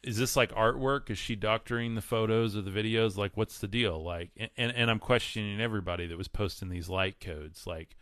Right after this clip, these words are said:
what app is this that's, like, making everything look rainbowy? And then I realize it's just,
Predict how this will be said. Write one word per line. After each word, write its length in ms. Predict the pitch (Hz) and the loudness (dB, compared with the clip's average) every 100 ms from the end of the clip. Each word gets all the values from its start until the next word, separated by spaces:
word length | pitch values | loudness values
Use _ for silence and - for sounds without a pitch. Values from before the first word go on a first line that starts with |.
| _ _ _ _ - | _ _ _ _ 2
what 160 | 123 139 | 4 4
app 340 | 110 117 - | 4 4 4
is 200 | 101 82 | 0 -2
this 460 | 85 107 71 - - | 0 2 0 -6 -8
that's, 220 | 95 - | -8 -6
like, 280 | 101 90 - | -4 -4 -6
making 320 | 95 98 104 | -6 -4 -4
everything 360 | 95 95 90 90 | -4 -4 -6 -6
look 160 | 87 - | -8 -6
rainbowy? 720 | 82 90 90 78 71 - - _ _ _ _ _ 127 | -6 -6 -6 -8 -10 -14 -18 _ _ _ _ _ 2
And 80 | |
then 120 | 143 151 | 6 8
I 80 | |
realize 840 | 139 151 175 131 117 120 110 - - _ | 8 8 8 8 6 4 -2 -10 -16 _
it's 200 | 127 - | -2 2
just, 380 | 160 151 - | 4 4 2